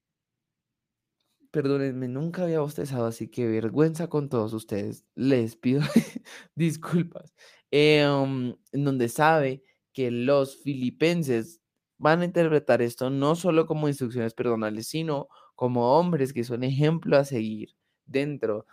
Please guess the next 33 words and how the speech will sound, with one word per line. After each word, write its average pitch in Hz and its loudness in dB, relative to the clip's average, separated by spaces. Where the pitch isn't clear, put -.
de 113 0
aquella 107 -2
congregación. 113 -4
Y 151 0
voy 156 8
a 165 4
dejar 143 2
de 139 2
dar 139 6
tanta 135 -2
introducción 135 0
y 117 -4
vamos 120 -2
a 127 0
meternos 107 -2
a 107 -2
ver, 98 -6
eh, 101 -2
a 107 2
ver 107 0
qué 123 0
es 117 2
lo 127 0
que 139 0
Pablo 104 0
tiene 110 -4
para 117 6
hablarnos 101 0
de 113 4
estos 110 -2
hombres. 156 -6
Bienvenida, 113 -4
Yolandita. 120 -4